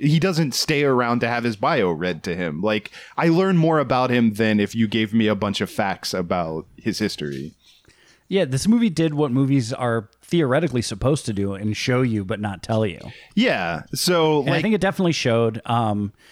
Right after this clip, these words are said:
Speaker 2: like, I think there's another great scene where, um, it's sort of, like, right when John Carter first encounters the Thark, and, um, you learn everything about them 'cause they're, what they're doing is they're, uh, harvesting,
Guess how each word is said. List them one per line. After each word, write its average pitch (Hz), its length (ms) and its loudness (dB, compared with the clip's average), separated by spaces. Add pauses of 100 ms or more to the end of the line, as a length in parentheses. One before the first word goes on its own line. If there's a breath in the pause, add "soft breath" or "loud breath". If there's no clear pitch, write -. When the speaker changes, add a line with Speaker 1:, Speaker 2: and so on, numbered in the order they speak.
(340 soft breath)
Speaker 2:
like, 180 120 0
I 180 40 2
think 240 120 2
there's 233 140 2
another 147 300 0
great 135 280 0
scene 131 560 2 (120)
where, 113 580 0
um, 110 500 -2 (540 soft breath)
it's 151 160 -2
sort 196 200 2
of, 147 180 -2
like, 135 120 0
right 143 380 0
when 131 460 2
John 117 340 -2
Carter 117 260 0
first 117 280 -4
encounters 113 480 -2
the 104 120 -8
Thark, - 540 -6 (800 soft breath)
and, 117 720 -4 (360)
um, 135 180 0
you 165 180 4
learn 226 200 2
everything 151 540 0
about 120 440 -2
them 104 260 -2
'cause 113 160 -6
they're, 135 100 0
what 151 140 -2
they're 165 100 0
doing 147 380 2
is 117 280 -4
they're, 113 440 -2 (580 soft breath)
uh, 113 280 0
harvesting, 120 1000 -2